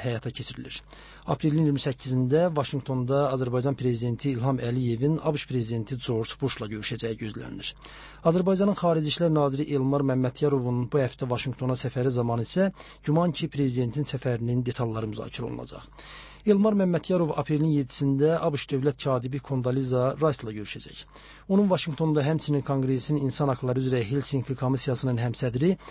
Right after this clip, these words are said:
senator Sam Brownback-lə də görüşəcəyi gözlənilir. Elə həmin gün Elmar Məmmədyarovun Vaşinqtondakı Hertagi fondunda Azərbaycanın xarici siyasətinin sınaqları mövzusunda çıxışı da olacaq.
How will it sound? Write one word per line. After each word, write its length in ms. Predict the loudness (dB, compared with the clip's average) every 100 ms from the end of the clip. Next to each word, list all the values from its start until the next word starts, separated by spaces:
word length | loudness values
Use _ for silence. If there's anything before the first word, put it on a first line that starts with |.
| -14
senator 520 | -4 0 0 0 -2
Sam 400 | -2 -2 0 2 2
Brownback-lə 560 | 2 2 2 -8 -8 -8
də 80 | -8
görüşəcəyi 400 | -8 -8 -6 -6 -6
gözlənilir. 520 | -10 -10 -12 -12 -12 -14 -20 -20 -14 0
Elə 240 | 4 4
həmin 240 | 4 2 2
gün 160 | 0 2
Elmar 320 | 0 2 2
Məmmədyarovun 880 | 2 2 0 0 0 0 2 0 2
Vaşinqtondakı 720 | 0 -2 -2 0 0 -2 -2
Hertagi 480 | -2 -2 -2 -2 -2
fondunda 640 | -4 -4 -4 -2 0 0 0 -8 -18 -4
Azərbaycanın 720 | 0 0 0 0 0 -2 -2 -2
xarici 320 | -2 0 -4 -2
siyasətinin 480 | -2 -4 -2 -2
sınaqları 480 | -2 -2 -4 -2 0
mövzusunda 680 | 0 -2 -6 -6 -4 -4 -4 -10 -14
çıxışı 320 | -10 -6 -6 -6
da 40 |
olacaq. 440 | -12 -14 -16 -20